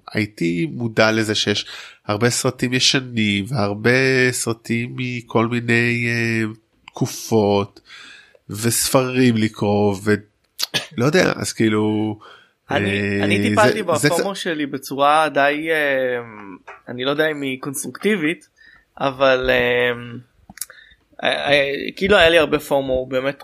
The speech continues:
Speaker 2: כאילו הי-, אני, זה הטריף אותי שכאילו, גם אם אני אשב ואני אראה סרט, אה, סרטים, אה, שעות ביום, אני אף פעם לא יכול לראות את כל הסרטים שנעשו, שלא לדבר על לקרוא חלקיק מהספרים שנכתבו,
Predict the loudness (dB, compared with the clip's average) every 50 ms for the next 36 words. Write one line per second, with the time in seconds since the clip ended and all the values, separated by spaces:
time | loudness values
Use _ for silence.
0 | -20 -20 -20 _ _ -8 -6 -6 -2 -2 -2 -2 -4 -6 -10 -12 -12 -10 -10 -8
1 | -10 -10 -12 -10 -6 -6 -6 -6 -4 -6 -8 -6 -6 -8 -6 -6 -6 -6 -6 -8
2 | -8 -4 -4 -4 -2 -2 -2 -2 -2 -2 -4 -6 -8 -16 -18 -18 -18 -18 -18 -20
3 | _ _ 2 4 6 6 6 4 2 0 0 -2 -2 0 0 2 2 2 0 0
4 | 0 -2 0 2 2 2 0 0 0 0 2 2 0 -4 -6 _ _ _ -20 -20
5 | _ _ _ _ _ _ _ _ _ _ _ _ _ _ _ _ -4 -2 0 2
6 | 2 2 0 0 -2 -4 -4 -6 -6 -8 -8 -8 -8 -8 -6 -4 -6 -6 -4 -4
7 | -2 0 0 2 0 0 -2 -2 0 0 2 2 2 0 0 0 0 2 4 4
8 | 2 2 2 -2 -2 -4 -6 -2 2 2 2 4 2 0 0 0 -2 0 0 -2
9 | -2 -4 -6 -4 -2 -2 -2 -4 -8 -8 -8 -8 -8 -8 -8 -8 -8 -8 -8 -8
10 | -8 -8 -8 -8 -12 -18 -20 -20 -20 -20 _ -4 -2 0 2 4 4 4 4 4
11 | 2 4 4 6 6 6 6 4 2 0 -4 -4 -2 0 0 0 0 -2 -4 -6
12 | -6 -4 -8 -8 -8 -6 -2 0 0 0 0 -4 -8 -6 -4 -2 -2 -2 -4 -4
13 | -6 -4 -4 -2 -2 0 0 -2 -2 -2 -4 -4 -4 -4 -6 -8 -4 -4 -4 -4
14 | -2 -2 0 0 0 0 -2